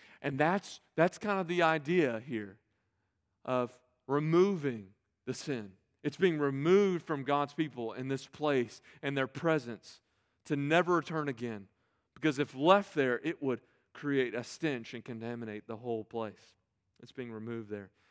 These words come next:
And look, if you don't see the connections to Jesus here, man, aren't they beautiful? Is that Jesus Christ is, is this goat that bears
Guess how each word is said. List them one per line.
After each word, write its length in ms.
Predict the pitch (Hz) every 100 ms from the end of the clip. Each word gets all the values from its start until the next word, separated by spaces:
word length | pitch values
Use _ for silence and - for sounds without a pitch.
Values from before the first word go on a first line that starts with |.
| _ _ -
And 260 | 117 110 - - _ _ _ _ _ _ 120
look, 360 | 113 98 - -
if 180 | 123 -
you 120 | 139
don't 180 | 156 120
see 160 | - 123
the 100 | 120
connections 600 | 139 131 117 - 113 -
to 120 | 113
Jesus 440 | 104 117 98 101 -
here, 180 | 107 101
man, 340 | 107 107 107
aren't 260 | 95 123 117
they 120 | 107
beautiful? 560 | 98 104 104 - 107 107 _ _ _ _ _ _ _ _ _ _ _ _ -
Is 140 | 117
that 140 | 113 98
Jesus 540 | 113 127 139 143 139
Christ 540 | - 117 104 104 - -
is, 480 | 120 117 107 - - _ _ _
is 200 | 135 139
this 220 | 127 135 -
goat 380 | 131 127 113
that 160 | 120 104 _ _ _ _ _ 113 _ -
bears 840 | 131 135 131 123 107 92 - -